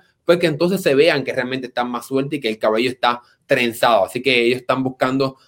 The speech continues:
darle mucho más realismo directamente a este personaje en el juego y buscar mejorarlo. Obviamente, pues sabemos que también el juego se atrasó, seguramente fue para hacer todo esto,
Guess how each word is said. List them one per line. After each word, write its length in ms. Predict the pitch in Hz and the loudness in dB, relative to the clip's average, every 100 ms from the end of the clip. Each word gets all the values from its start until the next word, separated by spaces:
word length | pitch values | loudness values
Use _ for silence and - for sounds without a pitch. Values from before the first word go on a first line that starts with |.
| - | -2
darle 420 | 127 135 139 127 | 0 2 2 0
mucho 540 | 131 165 214 214 180 151 | -2 2 4 4 2 2
más 220 | 160 156 | 2 2
realismo 580 | 147 131 156 160 160 151 _ - | 2 2 2 0 -2 -4 _ -4
directamente 760 | 139 131 131 143 143 139 139 - | 0 0 0 0 0 0 -2 -2
a 140 | 127 | -4
este 180 | 131 143 | -4 -4
personaje 560 | 131 127 120 120 127 123 | -6 -6 -6 -6 -6 -8
en 140 | 127 | -6
el 120 | 117 | -6
juego 380 | 117 135 147 143 _ _ | 2 4 4 0 _ _
y 160 | 135 131 | 2 4
buscar 360 | 131 131 123 135 | 2 2 2 2
mejorarlo. 540 | 143 135 131 135 117 | 2 4 4 4 2
Obviamente, 420 | 123 131 135 135 | 2 2 0 -2
pues 160 | 127 127 | -4 -2
sabemos 300 | 120 123 131 | -2 0 -4
que 100 | 127 | -4
también 300 | 117 117 123 | -4 -4 -4
el 60 | |
juego 380 | 123 131 135 131 _ _ | 2 2 2 -2 _ _
se 160 | - 151 | 0 2
atrasó, 500 | 160 185 175 160 170 | 4 4 4 2 2
seguramente 600 | 147 123 139 139 135 139 | 0 2 2 2 2 0
fue 200 | 139 139 | 4 2
para 180 | 147 135 | 4 4
hacer 220 | 147 143 | 2 0
todo 220 | 147 156 | 2 4
esto, 360 | 147 143 165 | 2 2 -2